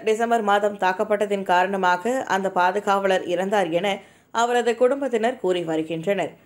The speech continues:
அதோடு, அந்த பாதுகாவலர் தாக்கப்பட்ட சம்பவம் குறித்த புகைப்படங்கள் மற்றும் அதன் பதிவையும் அவர்கள் பதிவிட்டுள்ளனர்.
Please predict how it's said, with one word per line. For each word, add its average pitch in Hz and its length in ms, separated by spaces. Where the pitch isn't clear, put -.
அதோடு, 240 440
அந்த 226 240
பாதுகாவலர் 202 760
தாக்கப்பட்ட 196 420
சம்பவம் 190 500
குறித்த 185 300
புகைப்படங்கள் 180 720
மற்றும் 160 360
அதன் 233 280
பதிவையும் 226 600
அவர்கள் 190 480
பதிவிட்டுள்ளனர். 160 760